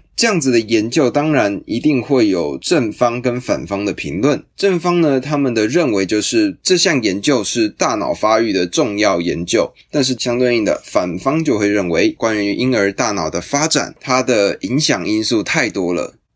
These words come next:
而这或许是一种归因错误。这边呢，主要就要先来探讨一下大脑它的运作方式。大脑是怎么运作呢？大脑基本上都是靠着我们的脑电波来运作的。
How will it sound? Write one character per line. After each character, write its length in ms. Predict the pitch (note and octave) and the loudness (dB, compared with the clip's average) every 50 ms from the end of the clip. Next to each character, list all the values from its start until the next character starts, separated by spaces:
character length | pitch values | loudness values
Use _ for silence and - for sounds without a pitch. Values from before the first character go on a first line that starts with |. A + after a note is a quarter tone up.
| _ | _
而 120 | - G#2 A2 | -4 -4 -4
这 380 | G#2 - D#3+ E3 C#3 A2 F#2 C#2+ | -2 0 0 2 2 2 0 -4
或 260 | - - - C#3 A2+ | -4 -2 -2 0 0
许 160 | - - D#2 | -2 -4 -4
是 180 | D#2 - - A#2+ | -4 -2 -2 -2
一 140 | - - C#3 | -4 -4 -4
种 240 | - A#2 F2 E2 D#2+ | -2 -4 -4 -4 -4
归 220 | - G2+ G#2 G#2 | -2 0 0 0
因 180 | G2+ G2+ G2+ G#2 | 0 -2 -6 -8
错 320 | G#2 - - D#3 B2 G2+ | -8 -4 -2 0 0 0
误。 220 | F#2+ F#2 F2 - - _ _ _ _ | 0 -2 -4 -6 -10 _ _ _ _
这 140 | - - C#3+ | -2 0 0
边 180 | B2 D3+ D3+ D3+ | 2 2 2 2
呢， 180 | D3 C3+ C3 B2 | 2 2 0 0
主 160 | - A#2 G2+ | 0 0 0
要 160 | G#2 A2 A2+ | 2 2 2
就 140 | G2 - A#2 | 2 2 2
要 100 | A2 G#2+ | 2 2
先 180 | - C3 C3 | 0 -2 -2
来 160 | C3+ A2+ G2+ G#2 | 0 0 -2 -2
探 220 | - E3+ F3+ D#3+ | -2 -2 -2 -2
讨 240 | C#3+ C3 A2+ A2 A2 | 0 0 -2 -2 0
一 20 | |
下 280 | A2 - G#3 B2+ - - | 0 0 -2 -2 -2 -2
大 200 | - - E3 C#3 | -2 -2 0 0
脑 220 | A#2+ A2 F2+ C#2+ - | -2 -2 -4 -6 -8
它 200 | - A2+ G#2 G2+ | -6 -4 -2 -2
的 100 | G#2 G2 | 0 0
运 300 | G2+ A#2+ C3+ B2 G2+ F2 | 2 2 0 0 -2 -4
作 240 | - A2 G2+ E2 | -4 -4 -4 -2
方 260 | E2 - G#2+ G#2+ A#2 B2 | -4 -4 -6 -6 -4 -4
式。 340 | - - D3 B2+ - - _ _ _ _ _ | -4 -2 0 -2 -2 -4 _ _ _ _ _
大 140 | - G#3 G3+ | -2 0 0
脑 160 | F3 C#3 A#2 | 2 0 0
是 100 | A2 C3+ | -2 -2
怎 140 | B2+ B2 G#2 | -2 -2 -2
么 100 | G2 G2 | -2 -2
运 240 | G#2+ C3 D3+ C3 A2+ | 0 0 0 0 0
作 220 | G#2 A#2+ A#2 G#2 | -2 -2 -2 -2
呢？ 180 | F#2+ F#2 F#2 F2 | -2 -2 -4 -2
大 140 | - C3+ B2 A2 | 0 0 0 2
脑 120 | F#2+ F2+ | 0 0
基 160 | F2+ - B2+ | 0 0 0
本 160 | C3 C#3+ A2+ G2 | 0 0 0 0
上 220 | - C3+ B2 G#2+ | -2 -2 -2 -2
都 100 | F#2+ G2 | -2 -4
是 160 | G2 - G2+ | -4 -4 -4
靠 280 | - - - B2 G2 F#2 | -6 -4 -4 -4 -4 -2
着 260 | - F#2+ F2+ F2+ D#2+ | -2 -2 -2 -2 -2
我 80 | F2+ F#2 | -4 -4
们 140 | F2+ F#2 F2+ | -4 -4 -2
的 100 | F#2 F2+ | -2 -2
脑 220 | F#2 F#2+ F#2 F2+ D2+ | -2 -2 -2 -2 -2
电 260 | - - E3 C#3+ A#2+ | 0 0 0 0 0
波 300 | G#2 A2 B2 B2 B2+ - - | 0 0 0 0 0 -2 -4
来 160 | - D2 D2+ | -4 -4 -2
运 240 | F#2+ G#2 G#2+ G2+ F#2 | 0 0 0 0 -2
作 200 | - F2+ F2 D#2 | -2 -4 -4 -4
的。 220 | - - - - | -4 -8 -12 -16